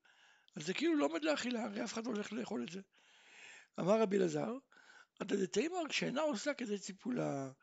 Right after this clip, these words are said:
כן, כלומר, דווקא אם הגפן הזאת אין לה מספיק פירות, ששווה לקטוף אותם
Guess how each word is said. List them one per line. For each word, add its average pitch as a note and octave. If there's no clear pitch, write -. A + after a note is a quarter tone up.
כן, B3
כלומר, G3+
דווקא B3+
אם B3+
הגפן F3
הזאת A3+
אין A3+
לה C#4+
מספיק A3+
פירות, C#4+
ששווה E3
לקטוף C4+
אותם A3+